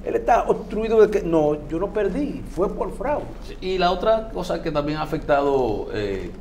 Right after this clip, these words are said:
Speaker 2: eh, que tal vez el presidente Fernández tenga esa posición, es que parte de sus asesores, quizás sus asesores principales, eran miembros, o sea, parte también de la Junta Central Electoral.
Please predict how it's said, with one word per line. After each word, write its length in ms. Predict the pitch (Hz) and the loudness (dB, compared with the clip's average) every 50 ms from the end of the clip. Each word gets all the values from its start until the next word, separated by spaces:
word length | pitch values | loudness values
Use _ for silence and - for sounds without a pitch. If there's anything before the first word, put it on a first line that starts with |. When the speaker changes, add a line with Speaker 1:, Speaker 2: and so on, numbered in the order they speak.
| - - - - - | -14 -14 -14 -14 -14
Speaker 2:
eh, 80 | - - - - - - - - - - - - - - | -14 -14 -14 -14 -14 -14 -12 -12 -12 -14 -12 -12 -12 -10
que 80 | - 101 95 - | -8 -8 -8 -2
tal 140 | - 107 98 | 0 0 2
vez 120 | 110 120 117 | 2 0 0
el 40 | |
presidente 380 | 120 127 117 113 113 113 110 107 | -2 -4 -4 -4 -4 -4 -4 -6
Fernández 340 | 110 107 107 107 110 107 - | -6 -6 -4 -4 -4 -4 -4
tenga 220 | 110 110 110 110 | -4 -6 -4 -4
esa 180 | 110 117 98 95 | -4 -4 -4 -4
posición, 380 | 110 110 113 107 - 92 87 82 - - - - - - - - - - - - | -6 -6 -6 -8 -8 -8 -8 -8 -10 -12 -14 -14 -14 -14 -14 -14 -14 -14 -12 -8
es 240 | - 104 107 107 107 | -6 -4 -4 -6 -6
que 480 | - 110 113 110 110 107 101 101 104 - - - - - - - - - - - - - - - - - - - - - - - - - - - - - | -8 -6 -4 -2 -2 -2 -4 -4 -8 -10 -12 -14 -14 -14 -14 -14 -14 -14 -14 -14 -14 -14 -14 -14 -12 -12 -12 -12 -14 -14 -14 -14 -14 -14 -14 -12 -6 2
parte 280 | - 156 175 180 180 160 | 6 6 6 6 4 -2
de 60 | 143 | -4
sus 140 | 143 143 135 | -4 -6 -6
asesores, 480 | 139 131 120 120 101 101 90 90 90 87 | -4 -4 -4 -4 -4 -2 -2 -2 -4 -6
quizás 260 | 92 87 - 120 117 | -6 -4 -4 -4 -2
sus 100 | 120 117 | -2 -4
asesores 360 | 110 110 104 110 113 110 110 | -4 -4 -4 -4 -4 -4 -4
principales, 520 | 110 117 107 110 104 - 87 82 78 - - - - - - - - - - - | -4 -4 -6 -6 -6 -4 -4 -4 -4 -6 -10 -12 -12 -12 -12 -12 -12 -12 -10 -6
eran 360 | 104 107 110 123 123 113 110 - - - - - - - - - - - | -4 -2 -2 -2 -4 -4 -6 -8 -10 -12 -14 -14 -14 -12 -12 -12 -12 -10
miembros, 580 | - 87 98 107 113 123 139 - - 101 82 78 | -8 -6 -6 -4 -4 -4 -4 -4 -4 -4 -4 -6
o 40 | 71 | -6
sea, 200 | - - 85 - - - - | -6 -6 -6 -6 -6 -8 -6
parte 380 | - 101 113 160 165 165 - 117 | -2 0 0 0 -2 -2 -4 -6
también 400 | - 98 92 85 90 110 113 104 | -4 -4 -4 -4 -2 -2 0 0
de 60 | 104 | 0
la 80 | 101 95 | 0 0
Junta 240 | 104 107 104 113 113 | -2 -2 -2 -4 -4
Central 300 | - 104 92 98 95 95 | -4 -2 0 2 2 2
Electoral. 540 | 98 95 - 92 92 107 135 151 - - | 0 -2 -4 -4 -2 0 0 0 -2 -4